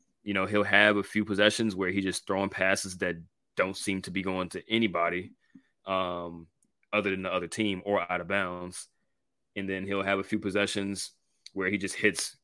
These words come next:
thirty-foot bomb, you know, just off a catch. And he'll have a possession where he just goes straight into the, to the rim and takes the bump and lays it in. He'll have a possession where he gets a shot thrown completely off the glass.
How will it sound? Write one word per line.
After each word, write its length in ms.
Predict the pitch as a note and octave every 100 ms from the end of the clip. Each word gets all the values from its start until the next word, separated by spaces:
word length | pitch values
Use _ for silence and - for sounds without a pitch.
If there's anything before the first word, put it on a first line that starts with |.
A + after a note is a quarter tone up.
| -
thirty-foot 480 | G2+ F#2+ - G#2 D#2+
bomb, 480 | F#2 F#2+ F2 E2 - _ _ _ _
you 120 | G#2
know, 240 | F#2 F2+ F2
just 200 | F#2 -
off 200 | G2+ F#2
a 40 |
catch. 540 | - G#2 F#2 - - - - _ _ -
And 120 | F2
he'll 160 | F#2 F#2
have 140 | F#2
a 140 | F#2 F2
possession 480 | F2+ F#2+ F#2+ -
where 100 | F#2
he 60 | F#2+
just 180 | F#2 F2+
goes 180 | F2+ F#2
straight 220 | G2+ G2
into 180 | F#2+ G#2
the, 200 | F#2+ F#2 -
to 100 | G2
the 80 | F#2
rim 480 | G2 G#2+ G2+ F#2+ - _ _ -
and 500 | F#2+ F2+ F2 F2 E2 _ _ - _
takes 240 | - A2 -
the 80 | G#2
bump 300 | G2 G#2+ F#2+
and 100 | F#2
lays 260 | F#2+ G2
it 120 | F#2
in. 240 | A2 B2+ C3
He'll 160 | F#2+ F#2
have 120 | F#2+
a 40 |
possession 340 | F2+ G2+ G2+ G2
where 80 |
he 60 | F#2+
gets 200 | F#2 -
a 40 |
shot 300 | - - G#2 - -
thrown 300 | G2 G#2+ G#2+
completely 420 | G2 - A2 G#2+
off 160 | G2+
the 80 | G#2
glass. 400 | G2+ G#2+ A#2+ B2+